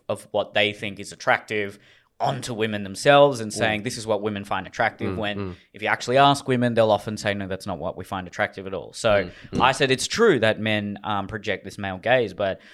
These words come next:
Speaker 1: women are also projecting what could be described as a sort of Western feminist, white, liberal gaze onto men.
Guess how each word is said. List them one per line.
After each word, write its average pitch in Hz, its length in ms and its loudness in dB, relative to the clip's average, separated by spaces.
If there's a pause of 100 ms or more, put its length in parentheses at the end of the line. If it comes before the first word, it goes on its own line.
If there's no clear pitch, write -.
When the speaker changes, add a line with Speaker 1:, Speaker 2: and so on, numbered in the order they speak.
(120)
Speaker 1:
women 127 260 -2
are 117 120 -2
also 117 260 0
projecting 98 840 -6
what 98 380 -4
could 107 160 -14
be 98 100 -10
described 98 520 -4
as 101 140 -10
a - 20 -14
sort 104 180 -8
of 101 60 -4
Western 98 460 -6
feminist, 101 580 -8 (220)
white, 107 500 0
liberal 107 360 -4
gaze 92 520 -6 (560)
onto 101 240 -10
men. 101 400 -4